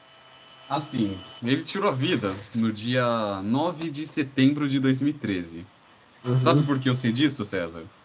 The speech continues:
Speaker 2: Por quê?
Speaker 1: Então, foi bom você ter comentado o fato desse show, porque na época,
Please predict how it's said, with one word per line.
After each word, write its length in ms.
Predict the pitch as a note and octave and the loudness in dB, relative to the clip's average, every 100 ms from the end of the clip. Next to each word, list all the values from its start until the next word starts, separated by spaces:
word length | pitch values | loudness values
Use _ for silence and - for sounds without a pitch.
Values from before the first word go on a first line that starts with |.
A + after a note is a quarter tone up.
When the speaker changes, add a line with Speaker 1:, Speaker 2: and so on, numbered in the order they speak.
| - - - - - | -20 -20 -20 -20 -2
Speaker 2:
Por 120 | C#3 | 0
quê? 340 | C3+ - A#2 G#2 - - - - - - - - - - - _ - | 4 8 8 6 -4 -20 -18 -18 -18 -20 -20 -20 -20 -20 -20 _ 2
Speaker 1:
Então, 440 | D#3+ C3 A2 F2+ | 2 4 2 2
foi 120 | - | 0
bom 160 | A#2+ E3 | 2 2
você 140 | F3 | 0
ter 80 | - | -6
comentado 400 | - E3 D#3+ D3+ | -2 0 2 0
o 40 | |
fato 240 | D3+ C#3+ C#3 | -2 -6 -4
desse 300 | C#3+ D3+ E3 | -4 -4 -8
show, 300 | - F2+ D#2 - | -8 -8 -8 -4
porque 320 | A2+ A#2+ A2 | -4 -2 0
na 220 | C3+ A2+ | 2 2
época, 460 | B2 C3 F#2 - | 2 0 -6 -12